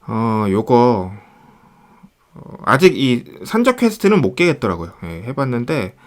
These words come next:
아, 육 점 사 셋 맞추고는 안 해봤어요. 어, 지금 한번 조금 해볼까? 한번 가볼게요.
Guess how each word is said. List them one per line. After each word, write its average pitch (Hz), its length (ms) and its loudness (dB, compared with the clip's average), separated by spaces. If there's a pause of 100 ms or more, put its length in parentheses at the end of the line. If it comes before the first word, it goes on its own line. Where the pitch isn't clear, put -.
아, 120 80 0
육 123 120 4
점 190 160 6
사 202 80 2
셋 202 140 2
맞추고는 170 400 2
안 95 80 0
해봤어요. 90 300 -6
어, - 20 -2
지금 151 220 -2
한번 190 260 2
조금 175 180 -4
해볼까? 202 320 -6 (840)
한번 135 260 -6
가볼게요. 104 520 -10